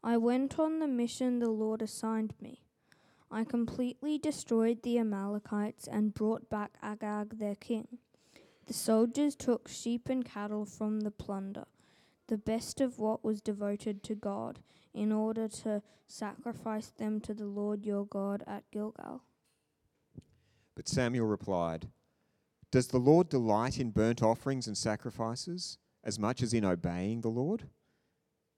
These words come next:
Speaker 2: To obey is better than sacrifice, and to heed is better than the fat of rams. For rebellion is like the sin of divination,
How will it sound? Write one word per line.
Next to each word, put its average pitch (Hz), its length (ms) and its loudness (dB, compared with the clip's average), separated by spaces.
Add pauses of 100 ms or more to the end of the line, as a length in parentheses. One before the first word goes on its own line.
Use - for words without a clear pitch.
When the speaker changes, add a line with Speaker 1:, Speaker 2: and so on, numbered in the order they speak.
(120)
Speaker 2:
To 117 180 8
obey 110 380 6
is 101 140 2
better 107 240 4
than 92 120 -4
sacrifice, 98 840 -4 (260)
and 104 120 -4
to 101 120 2
heed 113 680 2
is 101 140 -6
better 101 240 0
than 92 140 -4
the 90 60 -4
fat 98 260 -4
of 87 120 -8
rams. 90 560 -4 (880)
For 127 160 6
rebellion 117 560 4
is 107 120 -2
like 113 260 0
the 123 100 -2
sin 127 220 -2
of 98 160 -4
divination, 117 760 0